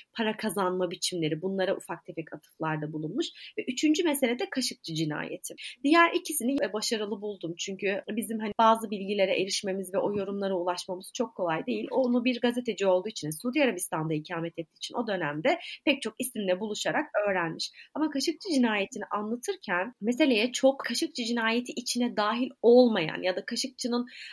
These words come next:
aslında özel hayatını ilgilendiren, Cemal Kaşıkçı'nın, Allah rahmet eylesin, e, çok fazla detaylara değindiğini düşünüyorum. Beni çok rahatsız etti okurken. Meselenin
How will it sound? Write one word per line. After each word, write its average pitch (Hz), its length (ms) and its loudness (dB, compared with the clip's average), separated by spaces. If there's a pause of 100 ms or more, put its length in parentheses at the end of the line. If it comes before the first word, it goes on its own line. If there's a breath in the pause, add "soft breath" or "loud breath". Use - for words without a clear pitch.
(120)
aslında 240 440 0
özel 233 240 4
hayatını 196 460 2
ilgilendiren, 170 800 -2
Cemal 170 240 0
Kaşıkçı'nın, 180 600 -8
Allah 180 300 -4
rahmet 175 320 -8
eylesin, 175 440 -2 (320 loud breath)
e, - 100 -4
çok 370 260 2
fazla 269 360 6
detaylara 240 720 4 (160)
değindiğini 160 540 2
düşünüyorum. 156 500 -6
Beni 220 200 2
çok 254 240 0
rahatsız 202 360 -4
etti 165 220 -4
okurken. 160 500 -8
Meselenin 294 600 6